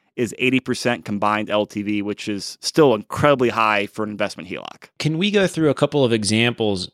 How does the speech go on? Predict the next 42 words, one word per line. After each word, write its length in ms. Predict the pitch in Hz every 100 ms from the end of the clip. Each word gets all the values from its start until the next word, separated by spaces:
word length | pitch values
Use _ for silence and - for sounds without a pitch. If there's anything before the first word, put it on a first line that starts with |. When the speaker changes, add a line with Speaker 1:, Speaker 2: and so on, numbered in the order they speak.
| -
Speaker 2:
from 240 | - 110
perhaps 380 | 104 107 110 -
clients 420 | - 135 143 104
that 100 | 101
you've 180 | 85 95
worked 220 | 95 85
with 260 | 95 90 - - - _ _ -
of 160 | 127 107
folks 360 | 131 123 -
maybe 180 | 120 110
going 240 | 113 107
through 320 | 101 - 107 98
various 400 | 110 107 98 95
of 60 |
these 160 | 95 92
options? 480 | 92 90 - - -
Have 100 | 104
you 60 |
talked 260 | - 127 -
with 100 | 123
somebody 300 | 123 113 113
and 100 | 110
they're 60 |
like, 220 | 110 107 127
"You 80 |
know 80 | 156
what? 200 | 156 143 - - _ _ _ -
I'm 140 | 175
just 100 | 160
gonna 120 | 147
pay 160 | - 123
the 80 | 113
thing 160 | 110
off 280 | 95 87 - _ _ _ -
and 340 | 127 117 110
say, 340 | 120 117 104 - _ _
'Forget 260 | 120 104 92
it.' 140 | - _ _ _ _ _
Or 500 | 143 135 123 117 - _ _
I'm 180 | 147 165
gonna, 300 | 160 156 147
um, 560 | 135 120 117 113 113